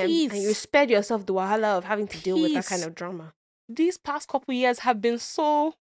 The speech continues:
Speaker 2: much more peaceful because I'm, I, un-, I've come to understand that it's not everything I must say. It's not every discussion that I must, "What do you think?"
Speaker 1: Mm-hmm.
Speaker 2: "Oh, I think it's cool. You know, I think this small thing," and then,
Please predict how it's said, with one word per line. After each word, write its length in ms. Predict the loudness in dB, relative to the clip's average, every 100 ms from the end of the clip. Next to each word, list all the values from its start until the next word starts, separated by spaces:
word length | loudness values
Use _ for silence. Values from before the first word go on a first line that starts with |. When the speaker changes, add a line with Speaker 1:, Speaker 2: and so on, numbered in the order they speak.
| -4
Speaker 2:
much 380 | 0 2 0 -2
more 280 | 2 2 2
peaceful 680 | -2 -6 -4 -6 -4 -4 -6 _ _
because 320 | -6 0 2 2
I'm, 280 | -2 -4 -10 -8
I, 280 | -4 -4 -2
un-, 180 | -4 -4 -2
I've 400 | 2 2 0 -10 -18 _ _ -8
come 260 | -6 -4
to 160 | -6 -4
understand 640 | -4 -4 -6 -4 -2 -2
that 140 | -4 -4
it's 120 | -4
not 180 | -4 -2
everything 440 | 0 0 -2 -6 -6
I 80 | -6
must 260 | -10 -10
say. 300 | -8 -8 -10 _ -20 -8
It's 160 | -4 -2
not 120 | 0
every 260 | -2 -2 -6
discussion 600 | -8 -10 -6 -4 -4 -6
that 100 | -6
I 20 |
must, 200 | -8 -8
"What 100 | -2
do 60 | 0
you 160 | 0
think?" 260 | -2 -4 -4
Speaker 1:
Mm-hmm. 520 | -10 -18 -20 -12 -2
Speaker 2:
"Oh, 160 | 0 2
I 20 |
think 160 | 0 0
it's 120 | -4 -2
cool. 340 | 0 0 -2 -6
You 100 | -6
know, 140 | -2 -2
I 100 | -2
think 240 | -4 -4
this 160 | -4 -4
small 180 | -4
thing," 300 | -4 -4 -4
and 140 | -4 -6
then, 240 | -6 -8